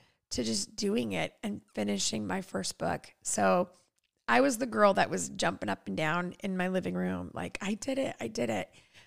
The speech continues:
I'm still doing things I don't know how to do at forty-six, and that is okay. I hope you are too. I hope you haven't stopped. I hope you keep trying new things for as long as you're on the earth.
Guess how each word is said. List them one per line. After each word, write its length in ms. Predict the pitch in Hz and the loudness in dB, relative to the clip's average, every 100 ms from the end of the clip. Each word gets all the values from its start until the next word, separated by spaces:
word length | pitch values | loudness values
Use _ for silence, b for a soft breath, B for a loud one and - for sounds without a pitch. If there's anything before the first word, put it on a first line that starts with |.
| B | B
I'm 160 | 226 233 | 0 0
still 320 | - 233 240 | 0 2 2
doing 300 | 226 226 226 | 2 0 0
things 360 | - 208 214 220 | -4 -4 -4 -4
I 100 | 190 | -2
don't 200 | 180 175 | -2 -2
know 80 | |
how 140 | 180 196 | -2 -2
to 120 | 190 | -2
do 320 | 185 175 170 | -2 -2 0
at 180 | - - | -4 -4
forty-six, 680 | 208 - 202 - - - - 214 | -2 -2 -2 -4 -6 -6 -10 -6
and 160 | 196 | -2
that 200 | 170 147 | 0 -2
is 180 | 233 220 - | -4 -6 -4
okay. 440 | 175 - 160 - - | -4 -4 -6 -6 -4
I 80 | 180 | 0
hope 260 | 233 247 | 0 0
you 120 | 262 | 0
are 140 | 240 190 | 0 0
too. 360 | - - - - | -2 -6 -10 -8
I 80 | 208 | -4
hope 220 | 208 214 | -2 0
you 80 | 226 | 2
haven't 280 | 214 226 - | 2 0 -2
stopped. 520 | - 190 139 - - | 0 2 0 -2 -6
I 80 | 202 | -2
hope 180 | 208 226 | -2 -4
you 120 | 220 | -8
keep 400 | - 226 240 - | -6 -4 -4 -6
trying 340 | - 208 185 | -4 -2 -2
new 140 | 190 190 | -2 -6
things 440 | - 160 185 - B B B B B | -4 -4 -4 -8 B B B B B
for 140 | 214 | -2
as 100 | 202 | 0
long 220 | 165 175 | 2 0
as 100 | 185 | 0
you're 100 | 190 | -2
on 180 | - 175 | -4 -4
the 180 | 170 - | -6 -4
earth. 400 | 117 127 - | -4 -4 -8